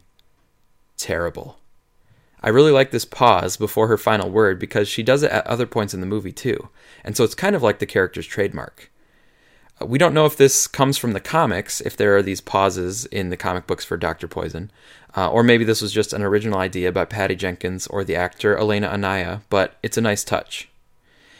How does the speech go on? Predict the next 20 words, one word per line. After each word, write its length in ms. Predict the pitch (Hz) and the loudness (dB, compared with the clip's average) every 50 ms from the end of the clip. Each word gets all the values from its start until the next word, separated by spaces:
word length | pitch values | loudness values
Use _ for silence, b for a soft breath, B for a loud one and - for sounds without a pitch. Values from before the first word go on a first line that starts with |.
| b b b | b b b
And 140 | - 117 113 | 0 0 0
it's 140 | 104 - | 0 -2
really 380 | 113 120 147 170 175 156 - - | -2 0 0 2 2 0 0 0
emphasized 880 | - 139 151 - 117 - - 92 87 90 - - 92 - - - - b b b b b b - | 0 -2 0 0 -2 -2 -2 -2 -4 -4 -6 -8 -10 -12 -14 -14 -18 b b b b b b -4
by 100 | 101 101 | -2 0
having 340 | 110 107 107 107 113 104 | 2 2 2 2 0 -2
her 160 | 101 110 104 98 | 2 2 0 2
look 260 | 104 110 107 - - - | 2 0 0 0 -4 -2
right 280 | 95 104 104 107 104 | 2 4 4 4 4
into 220 | 110 107 104 113 92 | 2 0 -2 -4 -6
the 120 | 90 92 | -6 -6
camera 400 | - - 101 104 104 101 87 87 | -4 -2 -2 0 0 -2 -4 -6
when 160 | 92 90 90 | -6 -8 -8
she's 200 | - - 90 - | -8 -10 -10 -8
saying 300 | - - 95 90 87 - | -6 -4 -4 -4 -4 -6
it, 140 | - - - b b b b b | -10 -14 -18 b b b b b
and 140 | - 98 92 | -8 -6 -6
the 40 | 87 | -4
music 320 | 87 98 98 92 90 - | -4 -4 -4 -4 -6 -6
swells. 640 | - - - 98 98 92 78 - - - - - | -8 -10 -6 -4 -2 -2 -2 -4 -8 -12 -16 -18